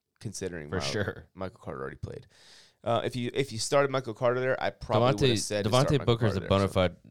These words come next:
Speaker 2: R B two. Gaskin's a flex only this weekend. So
Speaker 1: Yeah.
Speaker 2: that might tell you a lot about that situation.
Speaker 1: Yeah.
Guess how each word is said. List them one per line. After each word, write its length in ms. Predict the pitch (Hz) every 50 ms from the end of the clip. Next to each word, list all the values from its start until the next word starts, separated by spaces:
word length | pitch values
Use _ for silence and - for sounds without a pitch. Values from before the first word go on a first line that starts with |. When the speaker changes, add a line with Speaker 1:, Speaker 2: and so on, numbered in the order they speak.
| _ -
Speaker 2:
R 140 | - 92 87
B 100 | 87 87
two. 500 | 80 - - 90 85 85 85 80 73 - _ _ _ _ -
Gaskin's 520 | 95 87 85 85 - - 87 85 80 -
a 80 | 78 80
flex 500 | - - - - 87 87 82 78 - -
only 240 | 71 80 82 80 76
this 240 | - 78 - -
weekend. 360 | - 71 71 - 62 60 - 73 - - _ _ _
So 140 | _ - -
Speaker 1:
Yeah. 120 | 69 60 57 - _ _ _ -
Speaker 2:
that 120 | 87 85
might 220 | 82 82 80 69 - _ _ _ _ _ _ _ _ _ _ _ _ _ -
tell 160 | - 85 76
you 200 | 80 73 55 50 _ _ _ _ _ _ _ _ _ _ _ -
a 60 | - 73
lot 240 | 71 65 58 57
about 200 | 58 - 50 - -
that 140 | 62 57 -
situation. 500 | - - - - - - - - - - _ _ _ _ _ _ _
Speaker 1:
Yeah. 240 | - 76 65 53